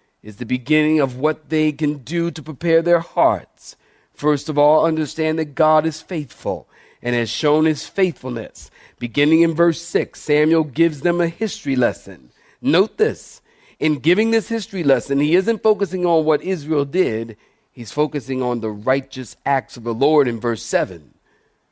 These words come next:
Are you looking at it? And there's two ways to approach history. You can take a look at what you've done, or you can take a look at what the Lord has done. It's better to focus on what the Lord has done.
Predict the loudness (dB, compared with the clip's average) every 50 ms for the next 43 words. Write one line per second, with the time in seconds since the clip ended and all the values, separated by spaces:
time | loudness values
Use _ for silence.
0 | _ _ -6 -6 -2 0 0 0 0 0 -2 -2 -2 -4 -8 -16 -20 _ _ _
1 | _ _ _ _ _ _ _ _ _ -12 -2 0 0 0 0 -2 0 2 2 4
2 | 4 4 4 4 2 2 2 2 4 2 0 0 0 0 0 -2 -2 -2 -8 -12
3 | -14 -14 _ _ _ _ _ _ _ _ _ _ _ _ _ _ _ _ _ _
4 | -4 -4 -2 0 0 2 2 4 4 4 4 4 2 2 2 2 0 0 -2 -2
5 | -2 -2 -2 0 2 4 4 4 4 0 -6 -8 -12 _ _ _ _ _ _ _
6 | _ _ _ _ _ _ _ -6 -6 -2 -2 -2 -2 -2 -4 -4 -4 -4 -2 -4
7 | -4 -4 -4 -6 -4 -4 -4 0 2 2 2 2 0 -2 -4 -4 -6 -6 -6 -8
8 | -16 _ _ _ _ _ _ _ _ _ _ _ _ _ _ 0 0 0 0 -2
9 | -2 2 2 2 4 4 2 2 2 0 0 0 2 2 4 4 4 4 4 2
10 | 2 2 4 4 4 4 2 -2 -4 -2 0 0 0 -2 -6 -16